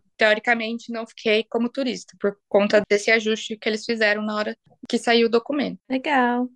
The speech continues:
Speaker 1: É, esse ponto é negativo de que demora muito.
Speaker 2: Apesar de que, né, a Islândia, gente, a Islândia é muito cara.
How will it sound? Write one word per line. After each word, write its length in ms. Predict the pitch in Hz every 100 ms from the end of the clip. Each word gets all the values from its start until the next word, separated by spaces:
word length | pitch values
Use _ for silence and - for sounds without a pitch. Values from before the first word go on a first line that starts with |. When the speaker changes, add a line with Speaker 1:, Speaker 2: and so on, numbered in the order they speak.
| -
Speaker 1:
É, 180 | 226 214
esse 140 | 220
ponto 280 | 226 233 240
é 80 | 262
negativo 580 | 254 262 262 254 254 262
de 100 | 247
que 100 | 254
demora 340 | 254 254 254
muito. 240 | 277 196 185
Speaker 2:
Apesar 260 | - 302 320
de 120 | -
que, 180 | 269 262
né, 80 | 277
a 80 | 262
Islândia, 440 | 247 240 262 277 262 -
gente, 300 | 226 226 220
a 20 | 226
Islândia 300 | 214 214 247
é 40 |
muito 260 | 247 233 -
cara. 400 | 214 175 165